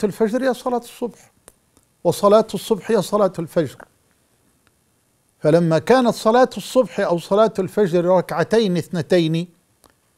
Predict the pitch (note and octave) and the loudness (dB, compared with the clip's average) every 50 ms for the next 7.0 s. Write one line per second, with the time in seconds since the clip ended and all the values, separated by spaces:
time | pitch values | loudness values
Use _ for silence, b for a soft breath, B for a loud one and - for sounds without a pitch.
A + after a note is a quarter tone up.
0 | _ _ _ _ _ _ _ _ _ _ _ _ _ _ _ _ _ _ _ - | _ _ _ _ _ _ _ _ _ _ _ _ _ _ _ _ _ _ _ 4
1 | G3+ A#3+ C4 C#4+ D4 C4+ B3 A#3+ A3+ A3 A3+ G3+ G3 B3+ B3+ C4 A#3 - - A3 | 4 6 6 4 4 4 2 2 2 4 2 2 2 2 0 0 0 2 2 0
2 | A3 G3+ G#3 G#3+ G#3 G#3 A#3+ B3 A3 F3+ G3+ G#3+ G3+ F#3+ F3+ - - A#3 A#3 G#3 | 2 2 -2 -2 2 2 2 2 2 0 0 0 0 0 -2 0 -2 -2 0 2
3 | G3 F3 E3+ D#3+ D#3+ - - F#3+ F3 F3+ - A#3+ C4 C4+ C4+ A#3 A3 G#3 G3 - | 0 0 0 -2 -4 -2 0 0 0 4 6 6 6 6 4 2 2 0 -2 -4
4 | - G#3 G#3 G#3+ A#3 B3+ B3+ - - A#3 - - A3 A3 G3+ E3+ A#3+ D4 D4+ C#4+ | 0 2 4 4 6 4 4 2 0 -4 -4 0 2 2 2 2 0 0 6 6
5 | C4 B3 F#3+ G3 A#3 A3+ A3 A3 A#3 A#3 B3+ C#4+ C#4 - - - - A#3+ - A3+ | 6 6 6 4 2 2 2 2 0 2 2 2 0 0 -4 -2 -2 0 0 0
6 | C4+ C#4 C4 A#3+ G3+ A#3 A3+ A3+ G3+ - G#3 F#3 G#3 G3+ - - D#3 - - - | 0 4 4 4 4 6 4 4 2 0 0 0 0 0 0 -2 -6 -6 -8 -14